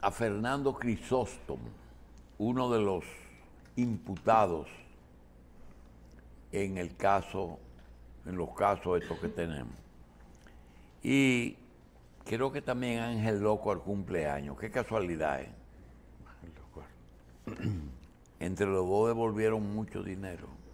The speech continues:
Speaker 2: Ujú.
Speaker 1: Bien, vamos pues a hacer una pequeña pausa porque tengo que contarte algo.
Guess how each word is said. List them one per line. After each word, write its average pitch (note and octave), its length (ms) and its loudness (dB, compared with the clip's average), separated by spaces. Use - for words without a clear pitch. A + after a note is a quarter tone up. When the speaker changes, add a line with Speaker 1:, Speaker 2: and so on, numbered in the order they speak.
Speaker 2:
Ujú. G2 100 -4
Speaker 1:
Bien, F#2 460 0
vamos D#3 440 4
pues C3+ 640 8
a G2 100 6
hacer A#2 640 4
una C#3+ 320 4
pequeña C3+ 500 6
pausa G2 400 6
porque C#3 720 8
tengo D#3+ 400 6
que C#3 180 -2
contarte G2+ 960 -2
algo. A1+ 280 -6